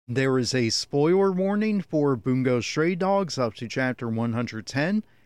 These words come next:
as well as a spoiler warning for the Bungo Stray Dogs light novel Beast. Hello, I'm Derek S. McGrath. My pronouns are he, him, his. I'm recording this on Monday, September fourth, twenty twenty-three.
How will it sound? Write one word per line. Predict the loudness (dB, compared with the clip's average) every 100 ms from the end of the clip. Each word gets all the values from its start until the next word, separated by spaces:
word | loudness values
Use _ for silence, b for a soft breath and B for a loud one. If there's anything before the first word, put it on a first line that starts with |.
| b b
as | 0 0 2
well | 2 2 2
as | 2 0 2
a | 0
spoiler | 0 -4 -2 0 2 2
warning | 0 -2 -2 0 -2
for | -2 -2 -2
the | -2
Bungo | -2 0 2 2 0
Stray | 0 0 0
Dogs | 0 0 -2 -2
light | -2 -2
novel | -2 0 0 -2 -6 -8
Beast. | -4 -4 -4 -6 -8 -10 -20 _ _ _ _ _
Hello, | 0 4 2 0 -6 -8
I'm | -2 0 2 0
Derek | 0 0 0 -2
S. | -4 -4 -4
McGrath. | -6 -4 -2 0 0 -2
My | -4 -2 -2
pronouns | -2 -2 0 0 0 0 0 0
are | 0 -2
he, | -4 -4 -2 -2
him, | -2 -2 0 -2
his. | 0 2 2 0 -4 -8 _ _ _ _ _
I'm | -4 -2 0
recording | -2 0 0 0
this | 2 0 2
on | 0 0
Monday, | 0 0 2 2 2
September | 0 -2 -4 -4 -2 0
fourth, | -4 -2 2 2 0
twenty | -4 -2 -2
twenty-three. | -4 -4 -4 -2 0 0